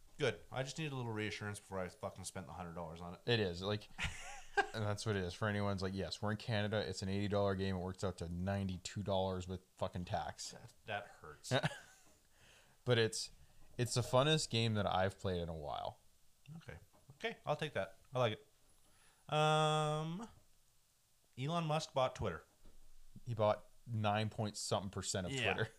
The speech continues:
Speaker 1: So he
Speaker 2: for
Speaker 1: is
Speaker 2: nine point something billion.
Speaker 1: He's now the highest stockholder, not majority, 'cause it's only, like, nine percent.
Speaker 2: Yeah.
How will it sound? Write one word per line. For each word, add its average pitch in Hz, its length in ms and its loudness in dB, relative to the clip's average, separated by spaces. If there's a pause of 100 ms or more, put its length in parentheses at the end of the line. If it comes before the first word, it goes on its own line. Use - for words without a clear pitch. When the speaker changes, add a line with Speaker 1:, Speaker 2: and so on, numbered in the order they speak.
(440)
Speaker 1:
So 127 360 2
he 120 240 2
Speaker 2:
for 120 120 6
Speaker 1:
is 120 100 4
Speaker 2:
nine 107 280 8
point 107 240 2
something 113 300 0
billion. 104 360 2 (140)
Speaker 1:
He's 110 380 -4 (320)
now 107 460 0
the 95 440 -2 (800)
highest 113 380 0
stockholder, 123 480 0
not 131 200 0
majority, 104 420 0
'cause 98 160 -4
it's 95 100 -4
only, 104 140 0
like, 87 120 -2
nine 92 220 -4
percent. 82 380 -8 (180)
Speaker 2:
Yeah. 95 200 -2